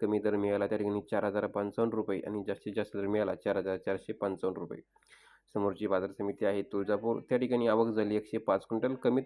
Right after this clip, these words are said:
कमी दर मिळाला चार हजार चारशे पंचवीस रुपये आणि जास्तीत जास्त दर मिळाला चार हजार चारशे पंचवीस रुपये. समोरची बाजार समिती आहे नागपूर, त्या ठिकाणी आवक झाली चारशे सहा क्विंटल, कमीत कमी दर मिळाला चार हजार शंभर रुपये आणि जास्तीत जास्त दर मिळाला चार हजार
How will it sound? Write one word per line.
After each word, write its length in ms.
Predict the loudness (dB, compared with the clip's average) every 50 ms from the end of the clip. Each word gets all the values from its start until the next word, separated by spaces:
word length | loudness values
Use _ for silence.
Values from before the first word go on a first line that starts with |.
| 0
कमी 180 | 0 2 2 2
दर 160 | 2 2 4
मिळाला 240 | 4 4 4 4 2
चार 220 | 2 4 4 4 4
हजार 180 | 4 4 2
चारशे 380 | 2 2 0 0 0 -2 -6 -8
पंचवीस 420 | -6 -4 -4 -2 -4 -4 -4 -2
रुपये 240 | -2 0 0 0 -2 -2 -6 _ -20 -20 -20 -20 _ _ 0
आणि 200 | 2 4 4 4
जास्तीत 300 | 2 2 0 -2 -2 0
जास्त 200 | 0 0 2 2
दर 140 | 0 2 2
मिळाला 320 | 4 4 4 4 4 0 -2
चार 240 | 0 0 2 2
हजार 200 | 2 2 0 -2
चारशे 400 | -2 -2 -2 -2 -2 -2 -4 -6
पंचवीस 380 | -4 -2 -2 -2 -2 -4 -6 -6
रुपये. 260 | -6 -6 -6 -8 -10 -12 -14 -18 -20 -20 -20 -20 -20 -20 -20 -6 -2
समोरची 300 | 0 2 2 2 2 2
बाजार 260 | 2 4 4 4 2
समिती 380 | 0 0 0 0 0 2 2 2
आहे 200 | 2 2 2 2
नागपूर, 440 | 0 0 0 -2 -2 0 0 0 0
त्या 160 | 2 0 0
ठिकाणी 280 | 0 0 0 0 2 2
आवक 220 | 4 4 2 2
झाली 240 | 2 0 0 0 0
चारशे 360 | 0 0 0 0 0 -2 -4
सहा 280 | -2 -2 0 2 2 0
क्विंटल, 400 | 0 0 -2 0 0 0 0 0
कमीत 280 | 0 0 2 4 4 4 4
कमी 180 | 2 2 2 2
दर 140 | 2 2 2
मिळाला 280 | 2 2 2 2 2
चार 240 | 2 2 2 2 4
हजार 200 | 4 4 2 2
शंभर 320 | 0 -2 -2 0 2 2 2
रुपये 260 | 0 0 0 -2 -2
आणि 220 | -2 -2 -2 -2 -2
जास्तीत 280 | -2 -4 -4 -4 -4 -4
जास्त 200 | -4 -4 -4 -4
दर 120 | -4 -2
मिळाला 280 | 0 0 0 0 0 -2
चार 240 | 0 0 2 2 2
हजार 200 | 2 2 0